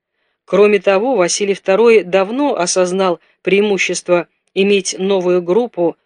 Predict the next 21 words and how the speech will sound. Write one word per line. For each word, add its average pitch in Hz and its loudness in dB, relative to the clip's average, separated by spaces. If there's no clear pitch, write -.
верных 180 -2
приближенных, 180 -4
которых 240 0
он 196 -2
мог 233 -4
использовать 214 -2
для 185 0
подавления 208 0
любой 190 2
оппозиции 196 -2
своей 185 2
внутренней 185 -2
политики 175 -4
со - -6
стороны 185 -2
русских 185 -2
подданных. 147 -2
Такая 254 0
позиция 247 -2
быстро 220 0
крепла, 175 0